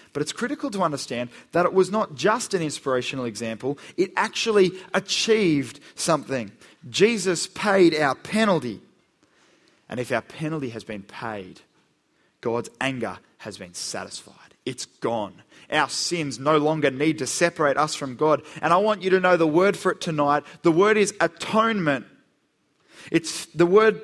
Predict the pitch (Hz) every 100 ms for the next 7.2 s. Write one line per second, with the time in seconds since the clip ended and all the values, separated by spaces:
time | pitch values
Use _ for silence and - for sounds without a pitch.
0 | - 175 - 214 220 202 180 165 - -
1 | 254 226 202 180 202 - 170 147 165 -
2 | 175 127 - - - - 151 135 - 180
3 | 170 190 180 156 - - _ 165 147 135
4 | - - 175 170 160 - 269 - 226 185
5 | 175 208 208 196 180 185 - 214 - 175
6 | 160 - 202 202 160 220 220 - 208 214
7 | 170